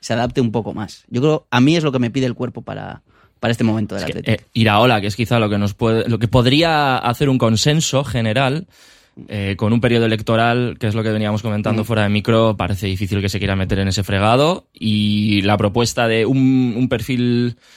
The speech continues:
Speaker 2: similar, pero traído de fuera, traído del extranjero, puede ser bastante interesante, siempre y cuando seamos conscientes de que hay que traer un perfil medio, que a veces entras en según, uno por dinero, efectivamente,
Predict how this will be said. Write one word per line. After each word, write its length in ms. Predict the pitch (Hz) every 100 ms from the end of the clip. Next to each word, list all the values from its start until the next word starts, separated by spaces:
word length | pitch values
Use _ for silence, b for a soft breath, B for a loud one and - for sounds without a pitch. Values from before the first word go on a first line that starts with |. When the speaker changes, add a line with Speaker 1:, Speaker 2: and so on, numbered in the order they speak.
| b b
Speaker 2:
similar, 600 | - 123 113 127 117 101 -
pero 280 | 110 104 104
traído 320 | 101 117 117
de 100 | 107
fuera, 300 | - 123 127
traído 260 | 110 107 107
del 100 | 107
extranjero, 440 | 104 107 104 110
puede 140 | 107 104
ser 160 | 110
bastante 340 | 104 98 110 107
interesante, 640 | 104 104 101 113 113 143 B B
siempre 240 | - 101 98
y 20 |
cuando 440 | 101 104 113 123 -
seamos 580 | - 98 98 104 - - -
conscientes 580 | 104 101 104 107 117
de 80 | 113
que 60 | 98
hay 60 |
que 60 | 95
traer 260 | 95 101 110
un 160 | 107
perfil 320 | 107 - 127 117
medio, 360 | 135 113 87 - b b b b -
que 260 | 101 98
a 80 | 98
veces 480 | 101 - 110 107 113
entras 340 | 110 110 101
en 200 | 110 110
según, 560 | 101 107 113 113 113 -
uno 200 | 160 160
por 160 | 131 120
dinero, 340 | 117 135 160
efectivamente, 800 | 180 127 123 143 127 139 139 190